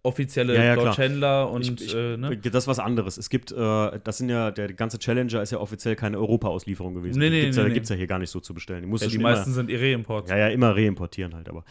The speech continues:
Speaker 2: äh, lustig, habe ich auch irgendwie mal erfahren, äh, von hier in Koblenz gibt's, äh, Autohaus Braun, die haben viel Jeep, Dodge und sowas.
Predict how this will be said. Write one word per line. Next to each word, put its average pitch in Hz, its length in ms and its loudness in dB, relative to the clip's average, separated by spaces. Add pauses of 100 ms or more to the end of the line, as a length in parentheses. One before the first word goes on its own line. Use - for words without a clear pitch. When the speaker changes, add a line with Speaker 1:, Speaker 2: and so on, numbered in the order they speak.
(260)
Speaker 2:
äh, 113 160 2
lustig, 123 340 4
habe 113 100 2
ich 113 100 -2
auch 107 100 -2
irgendwie 120 240 0
mal 110 140 0
erfahren, 107 460 -2
äh, 101 300 -4
von 104 260 -6
hier 107 300 -4
in 101 100 -14
Koblenz 120 300 0
gibt's, - 320 -8
äh, - 60 -12
Autohaus 104 560 -2
Braun, 104 340 0
die 101 80 -2
haben 95 120 -4
viel 101 220 -4
Jeep, 110 380 -4
Dodge 101 320 -4
und 101 100 -10
sowas. 104 320 -4